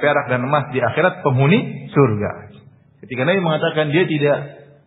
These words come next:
minum di akhirat dengan bejana perak, berarti dia terhalang dari masuk surga. Ini tiga sisi pendalilan yang dibawakan oleh Imam Zahabi rahimahullahu taala untuk menjelaskan bahwasanya makan dan minum dari bejana terbuat emas dan perak,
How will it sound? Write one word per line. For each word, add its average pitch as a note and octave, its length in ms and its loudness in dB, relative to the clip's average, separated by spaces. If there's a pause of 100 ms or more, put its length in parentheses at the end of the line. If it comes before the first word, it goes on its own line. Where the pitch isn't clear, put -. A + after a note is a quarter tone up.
(200)
minum F3+ 240 6
di D3 80 0
akhirat D3 400 0
dengan C3+ 300 -4
bejana B2 340 0
perak, C3+ 320 0
berarti B2+ 260 -2 (480)
dia D3 140 -2
terhalang C3+ 480 0
dari A#2+ 80 -4
masuk A2+ 240 -6
surga. G2 560 -6
Ini F3 220 4 (180)
tiga D3 260 2 (540)
sisi E3+ 320 -2
pendalilan C#3 560 0
yang B2+ 80 -2
dibawakan B2+ 480 -2
oleh B2+ 160 -4
Imam B2 160 -2
Zahabi B2 320 0
rahimahullahu A#2 560 0
taala C#3+ 340 4 (540)
untuk B2+ 240 -2
menjelaskan B2 480 -2
bahwasanya A2+ 320 -4
makan C#3 320 -2
dan A#2 160 -2
minum A#2 400 0
dari A2+ 240 -2
bejana A#2 480 -2
terbuat A2+ 320 -8
emas A#2+ 160 -6
dan A2 100 -6
perak, C3 280 -4